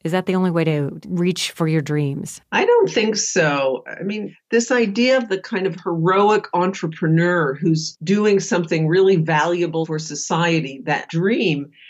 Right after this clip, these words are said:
Speaker 2: for many people, these long working hours, which lead to a lack of balance in their lives, many of them are working for companies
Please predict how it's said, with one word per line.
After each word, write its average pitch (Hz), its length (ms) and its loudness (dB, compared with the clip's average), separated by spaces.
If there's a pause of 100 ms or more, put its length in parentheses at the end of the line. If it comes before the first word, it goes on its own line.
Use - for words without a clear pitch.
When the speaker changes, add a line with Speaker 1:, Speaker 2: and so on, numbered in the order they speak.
(220)
Speaker 2:
for 196 180 4
many 247 480 2
people, 165 400 0
these 160 240 0
long 185 420 2
working 175 480 2
hours, 156 720 0
which 160 380 0
lead 170 340 -2
to 190 160 0
a 147 100 -2
lack 165 440 0
of 147 280 -2
balance 160 680 2
in 143 120 0
their 139 180 -6
lives, 131 480 -2 (520)
many 240 400 4
of 220 80 4
them 190 160 2
are 180 120 4
working 185 340 0
for 170 160 -4
companies 170 640 0